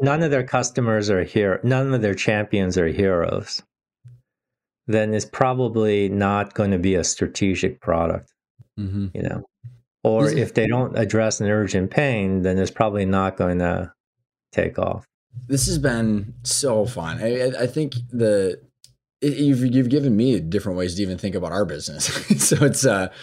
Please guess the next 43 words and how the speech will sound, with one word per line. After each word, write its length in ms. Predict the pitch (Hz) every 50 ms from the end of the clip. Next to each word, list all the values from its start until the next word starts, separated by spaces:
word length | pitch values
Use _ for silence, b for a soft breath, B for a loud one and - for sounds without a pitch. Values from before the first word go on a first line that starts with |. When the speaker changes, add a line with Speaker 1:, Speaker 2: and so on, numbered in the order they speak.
| B B B
Speaker 2:
it's 140 | 113 95 92
fantastic. 760 | 110 110 110 104 92 113 110 110 110 107 - 95 87 82 87
It, 200 | 101 101 101 - B B B B B B B B B
you 60 | 147 135
know, 160 | 131 127 123
there's 280 | 127 131 131 123 113
two 160 | - - 151 135
questions, 560 | 147 135 127 120 120 123 120 120 110 104 -
Tehi, 320 | - 120 110 117 117 117
that 140 | 113 110 104
I 40 | 101
like 200 | 101 101 104 98
to 100 | - 101
ask 320 | 101 104 104 101 - -
everybody 460 | - 82 104 98 104 95 101 101 101
at 120 | 101 95 -
the 80 | 101
end 120 | 101 101 101
of 40 | 95
the, 220 | 98 95 90 71
uh, 220 | 90 92 90 87
show. 320 | 90 - - 104 98 101 95
The 180 | 98 92 101
first 300 | 95 - 131 135 131 135
one 360 | 117 113 113 107 107 107 107 - _ _ _ _ _ -
is 340 | - 107 107 104 104 98 92
their 100 | 104 98
definition 460 | 92 120 120 - 135 127 120 - 117
of 60 | 104
intentional, 720 | 104 95 90 - 107 101 95 92 - - 95 92 92 92 92
because 320 | 87 92 87 - 98 90 90
it's 120 | 85 -
the 140 | - 90 92
name 240 | 95 104 104 107 110
of 60 | 107
the 80 | 104 98
show 280 | - - 98 90 90
and 80 | 92 90
it's 160 | 85 76 -
a 60 | 95
word 280 | 87 90 92 92 92 85
that 120 | 90 87
I, 320 | 87 87 87 90 87 87